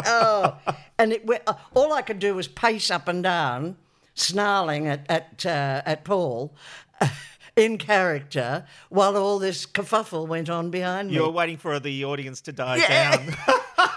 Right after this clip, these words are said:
Speaker 1: And it must have been five damn minutes. It
Speaker 2: Oh,
Speaker 1: went
Speaker 2: wow.
Speaker 1: on and on and on. I thought, "I've been booed by five thousand people <laughs> on the stage of the Royal Albert Hall."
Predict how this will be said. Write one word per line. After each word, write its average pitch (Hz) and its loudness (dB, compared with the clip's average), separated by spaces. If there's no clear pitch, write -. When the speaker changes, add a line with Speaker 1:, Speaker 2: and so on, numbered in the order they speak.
Speaker 1:
And 320 6
it 349 2
must 370 2
have 302 -6
been 226 2
five 185 0
damn 226 2
minutes. 294 0
It 233 4
Speaker 2:
Oh, 147 4
Speaker 1:
went 196 4
Speaker 2:
wow. 233 4
Speaker 1:
on 254 -2
and 240 0
on 240 2
and 233 -4
on. 233 -2
I 208 0
thought, 214 -4
"I've 160 0
been 143 0
booed 196 0
by 143 0
five 208 -4
thousand 185 -2
people 185 -4
<laughs> - -6
on 165 4
the 151 -4
stage 214 -2
of 180 -6
the 165 -4
Royal 202 -4
Albert 214 -4
Hall." 123 -8